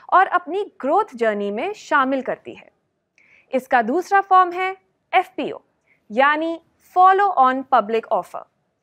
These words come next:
जब एक already listed company दूसरी बार नए शेयर्स इशू करती है, तो इसे follow on public offer बोलते हैं।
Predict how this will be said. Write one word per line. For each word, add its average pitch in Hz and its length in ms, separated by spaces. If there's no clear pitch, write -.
जब 370 240
एक 453 240
already 349 460
listed 254 420
company 370 480
दूसरी 359 420
बार 240 400
नए 247 360
शेयर्स 262 380
इशू 208 200
करती 285 400
है, 339 200
तो 480 160
इसे 240 560
follow 415 380
on 277 160
public 233 360
offer 349 460
बोलते 214 360
हैं। - 140